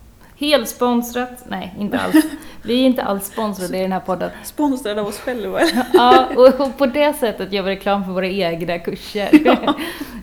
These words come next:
Speaker 1: Eh, vi har ju en kurs på Sommenbygdens folkhögskola som drar igång alldeles, alldeles strax,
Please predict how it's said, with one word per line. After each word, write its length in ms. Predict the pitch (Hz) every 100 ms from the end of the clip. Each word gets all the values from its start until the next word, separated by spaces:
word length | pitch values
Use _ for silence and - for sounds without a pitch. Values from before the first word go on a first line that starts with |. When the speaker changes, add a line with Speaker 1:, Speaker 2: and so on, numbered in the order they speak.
| -
Speaker 1:
Eh, 160 | 226 220
vi 140 | 269
har 160 | 285 262
ju 300 | 247 233 233
en 280 | 233 226
kurs 300 | 214 233 220
på 500 | - - 202 190 190 190
Sommenbygdens 600 | 254 220 196 190 185 185
folkhögskola 640 | 208 196 175 - 240 285
som 380 | - 196 190 180 - -
drar 200 | 202 202
igång 220 | 190 175 -
alldeles, 300 | 240 185 180
alldeles 260 | 180 175
strax, 480 | - 139 - - -